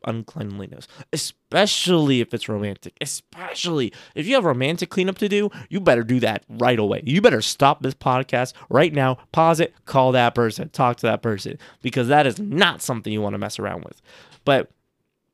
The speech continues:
in most of the cases that I've personally seen it, and talking to a lot of people who have a lot of relationship cleanup to do, um, it's mainly, you know, extended friends, right? Who you just need,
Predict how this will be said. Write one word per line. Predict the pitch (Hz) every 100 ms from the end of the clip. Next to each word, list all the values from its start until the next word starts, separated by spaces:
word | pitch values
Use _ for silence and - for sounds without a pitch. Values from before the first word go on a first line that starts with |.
| _ _
in | 156 147
most | 143 156 -
of | 151
the | 147
cases | 151 123 127
that | 131
I've | 123 139 131
personally | - 185 214 - 180 135 117
seen | - 113
it, | 117
and | 113
talking | 131 127 131
to | 123 113
a |
lot | 113 135 208 226
of | 214
people | 240 - 143
who |
have | 147
a | 120
lot | 117 147 180
of | 170
relationship | 170 170 - 175 170 -
cleanup | 165 156
to | -
do, | 160 170 110 - - - -
um, | - 131 123 117 110 101 -
it's | - 127
mainly, | 131 151 165 156 139 104 - _ _ -
you | 131
know, | 110 - _ _
extended | 135 - - - 135 139 131 117
friends, | - - 131 139 196 233 -
right? | 147 151 220 - _ _ _
Who | 165 165 165 151
you | 120 170
just | 156 165
need, | 135 135 147 175 190 190